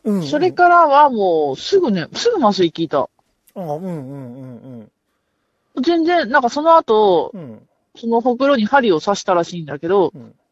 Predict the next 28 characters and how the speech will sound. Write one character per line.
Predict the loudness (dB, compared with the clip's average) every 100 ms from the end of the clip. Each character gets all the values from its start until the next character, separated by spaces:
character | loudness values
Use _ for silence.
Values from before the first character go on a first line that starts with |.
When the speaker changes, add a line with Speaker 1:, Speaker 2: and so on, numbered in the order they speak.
| _ _ _ _ _ _
Speaker 2:
そ | -8
の、 | -4 -2 -2 -2 -4 -8 -8 -2
全 | 0
然 | 0
痛 | 0 0
み | -2
も | -2
な | -4
く | -6 -12
て、 | -10 -10 -10 _ -18
Speaker 1:
う | -14
ん。 | -2
Speaker 2:
「痛 | 0
い | 0
で |
す | -2
か？」 | -2 0 0
と | -2
か | -12
っ |
て、 | _ _ -12 -8 -6
「い |
や、 | -6
全 | -4 -4
然」 | -4 -4 -4
と |
か |
っ | -8